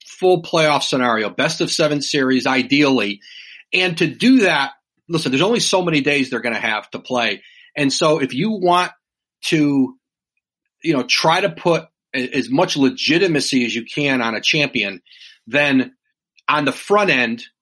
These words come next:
which would be how many regular season games might be played, or a play-in tournament. And when you talk to teams, there's been, uh, and, and, and Adam didn't rule it out with the players on the call, uh,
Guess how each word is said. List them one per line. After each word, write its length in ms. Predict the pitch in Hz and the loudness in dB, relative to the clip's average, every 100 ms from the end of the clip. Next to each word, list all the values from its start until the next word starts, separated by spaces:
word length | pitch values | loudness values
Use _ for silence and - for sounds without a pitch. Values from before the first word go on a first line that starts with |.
| - | -6
which 220 | 135 135 | -4 -2
would 120 | 135 | -2
be 300 | 135 127 117 - | 2 0 -2 -10
how 300 | - - 151 | -12 -4 0
many 160 | 143 | 0
regular 340 | 127 131 156 147 | 2 0 0 -4
season 380 | - 131 120 107 | 0 -2 -2 -4
games 400 | 117 113 104 - | -4 -4 -8 -10
might 280 | 120 113 - _ _ - | -6 -6 -8 _ _ -14
be 100 | 110 | -10
played, 520 | 110 - 113 98 104 - - - - _ | -10 -4 -2 -2 -6 -12 -20 -20 -20 _
or 580 | 180 233 175 135 131 - _ _ _ | 4 6 6 4 2 -4 _ _ _
a 60 | 147 | -8
play-in 480 | - - 214 190 165 | -6 -2 2 2 0
tournament. 420 | - 127 120 120 | -2 0 0 -2
And 100 | 131 | 2
when 100 | 131 | 2
you 100 | 131 | 2
talk 240 | 226 277 | 2 0
to 100 | - | -2
teams, 680 | - - 165 127 107 - - _ _ _ - | -6 -2 0 0 -2 -8 -10 _ _ _ -2
there's 220 | 143 127 | 0 0
been, 480 | 120 170 165 160 - _ _ _ _ - | 0 2 2 0 -2 _ _ _ _ -8
uh, 160 | 127 131 | -6 -2
and, 140 | 131 | -2
and, 200 | 127 135 - - | -2 -4 -4 -8
and 180 | 127 123 | -6 -2
Adam 360 | 160 208 190 | 0 0 0
didn't 240 | 151 170 160 | 0 2 4
rule 220 | 160 151 | 4 4
it 60 | 147 | 4
out 260 | 151 147 - | 2 0 -6
with 200 | - 135 | -2 -2
the 60 | 131 | -2
players 440 | - 151 139 135 | -2 0 2 0
on 140 | 131 117 | -2 -4
the 60 | |
call, 640 | - - 175 143 120 110 _ _ _ _ _ _ _ - | -6 0 2 4 2 -2 _ _ _ _ _ _ _ -8
uh, 320 | 127 123 | -4 -2